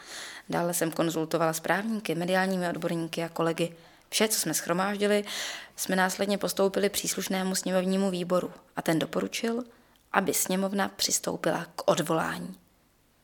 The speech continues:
A právě v tomto bodu se celý proces zadrhnul na čtyři měsíce. Bylo to očividné,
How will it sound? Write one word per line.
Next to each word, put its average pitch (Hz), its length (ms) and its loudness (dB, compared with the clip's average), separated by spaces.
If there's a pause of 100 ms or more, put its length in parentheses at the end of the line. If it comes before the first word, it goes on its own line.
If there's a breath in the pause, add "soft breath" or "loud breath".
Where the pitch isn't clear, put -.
(140)
A - 40 -10
právě 294 360 6
v - 60 -2
tomto 262 260 6
bodu 226 300 6 (260 loud breath)
se - 160 -2
celý 220 220 2
proces 202 280 0
zadrhnul 180 520 4 (360)
na 139 60 -2
čtyři - 320 -2
měsíce. 156 500 0 (1080 soft breath)
Bylo 240 120 2
to - 140 4
očividné, 170 800 0